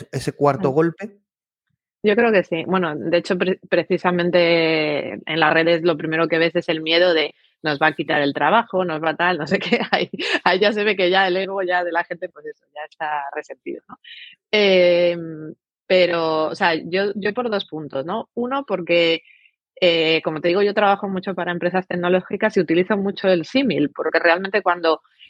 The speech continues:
Speaker 2: eh, estudias el cerebro, ¿no? Eh, de hecho, bueno, eh, también hay varias, eh, investigaciones y noticias que habrás leído que, pues eso, eh, están, eh, por ejemplo, eh, la máquina, ¿no? Que lee el pensamiento, ¿no?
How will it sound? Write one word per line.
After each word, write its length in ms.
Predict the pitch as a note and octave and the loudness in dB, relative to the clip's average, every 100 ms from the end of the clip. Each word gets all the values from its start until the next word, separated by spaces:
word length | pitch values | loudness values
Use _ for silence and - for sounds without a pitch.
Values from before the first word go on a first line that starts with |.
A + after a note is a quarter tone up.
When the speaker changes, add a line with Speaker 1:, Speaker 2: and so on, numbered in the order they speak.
| _ - | _ 0
Speaker 2:
eh, 180 | D#3+ D#3 | 2 2
estudias 380 | - D#3+ F3 F#3+ | 2 2 2 2
el 380 | F#3+ F#3 F#3 F3 | 2 2 0 2
cerebro, 500 | F#3 F#3+ G#3+ F#3+ B3+ | 0 2 2 0 -4
¿no? 220 | G#3 G3 A#3 | -6 -6 -4
Eh, 220 | E3 D3+ | -4 -4
de 140 | D#3 | -2
hecho, 160 | D#3+ F3+ | -2 -2
bueno, 220 | E3+ D#3 - | -2 -4 -8
eh, 120 | D3 | -10
también 360 | C#3+ D3 D3+ D#3 | -8 -8 -8 -2
hay 140 | D#3+ | 2
varias, 440 | D#3+ E3 E3+ - _ | 4 4 2 -2 _
eh, 280 | D#3 D3 C#3+ | -6 -4 -4
investigaciones 840 | D3+ D3+ D#3+ D3+ - F3+ G3+ F#3+ - | -2 -2 2 0 2 0 0 -2 -2
y 260 | D3+ D#3 D3 | -4 -6 -8
noticias 420 | D3 D3+ - D#3+ | -8 -6 -4 -4
que 80 | D#3 | 0
habrás 220 | D#3+ D#3+ | 0 2
leído 360 | E3 D#3 E3 G3 - - - _ | 2 4 4 2 -4 -20 -20 _
que, 240 | - D#3 - _ _ | 0 0 -2 _ _
pues 160 | - C#3 | -6 -2
eso, 240 | D#3 D#3+ E3 | -2 -4 -4
eh, 560 | D#3 D3 C#3+ D3 - D3 | -2 0 0 -2 0 -2
están, 540 | - E3+ E3 F3 E3+ - | 0 2 2 0 -4 -4
eh, 500 | - D3+ D3 D3 C#3+ C#3 | -2 0 0 0 -2 -2
por 80 | |
ejemplo, 440 | D3+ D#3 D#3 D3+ - | -4 -2 0 0 0
eh, 260 | A2+ C#3 - | 0 0 0
la 200 | C#3+ D3 | 0 0
máquina, 380 | D#3+ D#3 D#3+ D3+ | 0 -2 -2 -2
¿no? 140 | G3+ | -2
Que 100 | A3 D3+ | 0 2
lee 120 | D3+ | 2
el 160 | D#3 | 2
pensamiento, 640 | D#3 D#3 - C#3+ C#3 C3 - C#3 | 2 -2 -2 -8 -8 -14 -12 -10
¿no? 160 | F3+ | -12